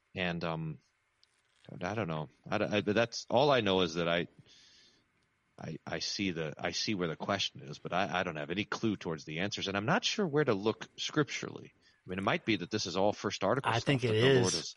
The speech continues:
Speaker 2: I really
Speaker 1: has
Speaker 2: think it
Speaker 1: let us
Speaker 2: is, and we've
Speaker 1: discover,
Speaker 2: been
Speaker 1: so.
Speaker 2: deceived into thinking, and this is the,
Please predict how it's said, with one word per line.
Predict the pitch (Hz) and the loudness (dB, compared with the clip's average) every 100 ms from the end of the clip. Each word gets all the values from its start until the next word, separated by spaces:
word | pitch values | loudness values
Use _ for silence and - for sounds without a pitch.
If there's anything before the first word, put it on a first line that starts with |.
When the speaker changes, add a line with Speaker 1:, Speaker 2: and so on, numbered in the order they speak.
| - | 2
Speaker 2:
I | 127 | 4
really | 127 131 147 147 | 8 8 8 6
Speaker 1:
has | |
Speaker 2:
think | 135 127 | 4 6
it | - | 8
Speaker 1:
let | 135 | 8
us | 147 | 8
Speaker 2:
is, | 123 - | 6 4
and | 131 | 4
we've | 135 135 | 6 6
Speaker 1:
discover, | |
Speaker 2:
been | 135 | 6
Speaker 1:
so. | 135 | 6
Speaker 2:
deceived | 120 - 139 160 143 | 4 4 4 6 4
into | 127 | 2
thinking, | 113 147 156 135 110 - | 4 4 6 4 4 2
and | 120 120 123 | 0 0 4
this | 156 | 6
is | 208 | 6
the, | 123 | 6